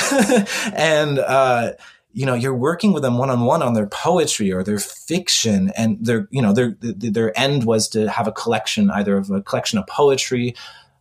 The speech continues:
or, uh, like, a, you know, a long form sort of sh-,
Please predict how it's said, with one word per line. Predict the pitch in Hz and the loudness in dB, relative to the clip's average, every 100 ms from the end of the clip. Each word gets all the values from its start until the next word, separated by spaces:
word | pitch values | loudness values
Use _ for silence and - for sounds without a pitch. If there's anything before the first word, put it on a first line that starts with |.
| _ | _
or, | 113 110 104 104 95 95 | 0 2 4 2 2 0
uh, | 98 92 - | 0 -2 -2
like, | 98 | -4
a, | 98 92 98 _ - | -2 -2 -4 _ -8
you | 95 | -8
know, | 82 | -4
a | 107 | 0
long | 117 123 120 107 110 | 2 4 4 4 0
form | 104 - 101 98 98 | -2 0 2 2 0
sort | - 95 | -2 -4
of | 92 | -4
sh-, | - | -8